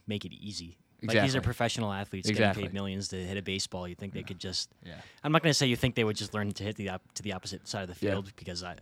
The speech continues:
Speaker 1: I know I couldn't do it, and I know a lot of major league players can't. But I, it, it's just strategy. Like,
Speaker 2: Yeah.
Speaker 1: why ca-, why are you eliminating an aspect of strategy in a s-, in a sport that doesn't really have a
Speaker 2: Yeah.
Speaker 1: whole lot of,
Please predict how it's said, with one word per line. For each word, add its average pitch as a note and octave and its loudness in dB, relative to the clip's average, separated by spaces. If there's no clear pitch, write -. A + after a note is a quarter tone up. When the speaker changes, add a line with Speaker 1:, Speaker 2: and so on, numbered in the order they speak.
Speaker 1:
I F#2 -8
know F2 -8
I F#2 -6
couldn't F2+ -10
do F#2 -6
it, G2 -6
and G#2 -4
I G2+ 0
know G2 2
a - 2
lot F#2+ 0
of F2+ -4
major A2 0
league G2+ -4
players F#2+ 0
can't. G2 -6
But G2+ -2
I, A#2+ 4
it, A2+ -4
it's A#2 -4
just D3+ 4
strategy. - 0
Like, G2+ -6
Speaker 2:
Yeah. C#3+ 4
Speaker 1:
why A#2+ 6
ca-, B2+ 0
why A2 4
are - 6
you B2 6
eliminating G#2+ 0
an G#2+ -6
aspect G2+ -4
of F#2 -10
strategy F#2 -8
in F2 -10
a F2 -10
s-, - -4
in G#2 -8
a F#2+ -6
sport G2+ -2
that F#2+ -10
doesn't G2 -4
really F#2 -6
have G2+ -4
a G#2+ -2
Speaker 2:
Yeah. F#2 -2
Speaker 1:
whole G2+ -4
lot F#2+ -2
of, F2+ -10